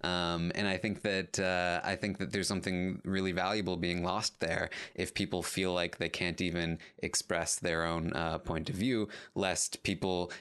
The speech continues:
think that they're being defensive and, like, the, the attacking, uh, doubles. I, you know, if we're trying to put ourselves in the shoes of, of you guys, these, you former players, like, I think that it's important to understand how difficult it can be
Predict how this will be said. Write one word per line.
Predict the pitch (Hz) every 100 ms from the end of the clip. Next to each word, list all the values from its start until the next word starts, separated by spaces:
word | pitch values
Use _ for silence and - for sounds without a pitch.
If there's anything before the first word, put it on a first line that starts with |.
| -
think | - 95 87 -
that | 90 85
they're | 92 87
being | 87 82 85
defensive | 80 87 82 95 85
and, | 87 87 87 - 69
like, | 76 85 78
the, | 95 87 85
the | 92
attacking, | 85 - 95 - 85 85 85
uh, | 85 87 87 -
doubles. | 101 87 58 - - - - _
I, | - 104 -
you | 107
know, | 107
if | 95 113 -
we're | 113
trying | - 123 131
to | 123 - 123 113 101
put | - 127
ourselves | 120 - 113 110 95
in | - 117
the | 104
shoes | - 120 117 98
of, | - 98 92 90 -
of | 90
you | 92
guys, | 98 92 87
these, | 85 90
you | - 101 92
former | - 104 104
players, | - 101 95 87
like, | 92 87 - - - -
I |
think | 107 127 107
that | 110
it's | -
important | 107 - 110 104
to | 110
understand | 104 95 87 95 104 98 82
how | 101 90
difficult | 98 92 87 - 85
it | 87
can | - - 107 98
be | 82 78